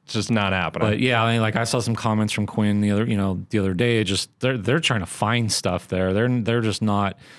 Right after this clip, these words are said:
Speaker 2: it hasn't clicked. It's gonna be a fun little race for, like, the next three weeks to see if Marc-Andre Fleury can get to, uh,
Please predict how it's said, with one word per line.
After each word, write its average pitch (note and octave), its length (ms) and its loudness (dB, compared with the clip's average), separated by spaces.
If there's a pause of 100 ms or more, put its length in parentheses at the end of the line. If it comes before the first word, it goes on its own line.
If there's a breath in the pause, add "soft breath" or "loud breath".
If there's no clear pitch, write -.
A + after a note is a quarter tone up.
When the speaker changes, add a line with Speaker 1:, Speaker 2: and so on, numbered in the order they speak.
(120)
Speaker 2:
it A2+ 100 2
hasn't B2+ 300 0
clicked. C3+ 420 -2 (300 soft breath)
It's C3 140 0
gonna F#3+ 140 4
be C#3+ 120 2
a G#2 80 2
fun D3 300 0
little C#3 160 4
race A#2 300 2
for, A#2+ 160 0
like, G#2 160 0
the A2 80 -2
next A#2 240 0
three C3 160 2
weeks A#2 280 2
to G#2+ 60 0
see - 140 0
if G#2 80 2
Marc-Andre G#2+ 460 0
Fleury A2 340 0
can G#2+ 180 -2
get G#2+ 240 0
to, G2+ 260 0
uh, F#2 200 0